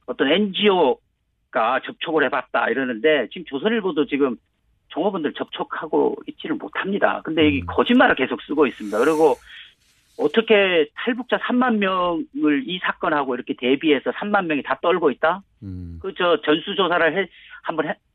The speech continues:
Speaker 1: 했으면 좋겠습니다. 지금 소설 쓰고 있는데
Speaker 2: 네.
Speaker 1: 제가, 어,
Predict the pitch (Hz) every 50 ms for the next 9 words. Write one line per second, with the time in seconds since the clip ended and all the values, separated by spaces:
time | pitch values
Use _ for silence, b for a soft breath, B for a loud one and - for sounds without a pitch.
0 | _ _ - 233 277 - - 254 214 143 120 - - - - - - - - 160
1 | 139 - - 214 214 208 233 214 190 - - 160 170 160 135 120 131 127 123 -
2 | 180 180 156 131 113 110 143 143 147 156 151 143 131 - - _ _ _ _ _
3 | _ _ _ _ _ _ - 113 117 117 117 113 110 110 110 110